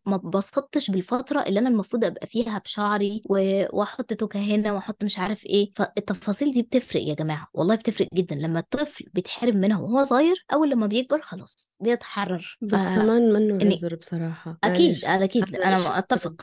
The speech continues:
Speaker 2: إشي
Speaker 1: آه، طبعًا.
Speaker 2: فرض. ما أهلك عملوا لك ولا ما عملوا لك، هذا إشي الله فارضه، لازم تلتزمي به. هذا إشي. الإشي التاني إنه صحيح الأهل مفروض لا يضغطوا هيك،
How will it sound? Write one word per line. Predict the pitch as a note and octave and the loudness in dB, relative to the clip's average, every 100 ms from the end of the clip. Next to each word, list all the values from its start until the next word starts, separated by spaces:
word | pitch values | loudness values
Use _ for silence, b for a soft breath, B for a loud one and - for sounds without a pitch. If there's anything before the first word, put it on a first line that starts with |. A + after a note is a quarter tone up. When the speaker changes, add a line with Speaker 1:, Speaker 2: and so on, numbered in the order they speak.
| B - | B -6
Speaker 2:
إشي | F#3+ | -2
Speaker 1:
آه، | F#3 | 0
طبعًا. | A#3 F#3 | 0 -2
Speaker 2:
فرض. | D#3 F3+ F3+ | -4 -8 -4
ما | F3+ - G2 - | -4 -6 -8 -6
أهلك | E3+ F3+ F3 F3+ | -4 -4 -6 -6
عملوا | F3 F3+ F#3 | -2 0 0
لك | F3 E3 | -2 -2
ولا | F3 F3 | -2 0
ما | F3 | 0
عملوا | E3+ F3 F#3 A3+ | 0 -2 -4 -4
لك، | B3 - | -6 -8
هذا | G3+ - | -8 -8
إشي | F#3 - - | -6 -6 -4
الله | F3 | -4
فارضه، | E3+ F3+ G3 G#3 A3+ | -4 -6 -6 -6 -4
لازم | G3 E3 E3+ | -4 -4 -8
تلتزمي | F3 - F3+ E3+ D#3+ | -10 -4 -4 -2 -6
به. | D#3 - | -8 -10
هذا | E3+ D#3+ E3 | -8 -6 -6
إشي. | - D#3+ F3+ | -8 -8 -6
الإشي | F3+ A#3+ - | 0 2 2
التاني | C4 - G3+ F#3+ F#3+ | 0 0 4 4 6
إنه | F#3+ F#3+ | 4 4
صحيح | F#3 G#3 G3+ G3+ E3+ | 2 -2 -4 -4 -4
الأهل | - F#3 F3 | -2 -2 0
مفروض | E3+ E3 F#3+ E3+ | -2 -2 -2 0
لا | F#3 | 2
يضغطوا | F#3+ F#3 E3+ E3 E3 | 2 0 -4 -6 -4
هيك، | E3 A3 A#3 | -4 -6 -8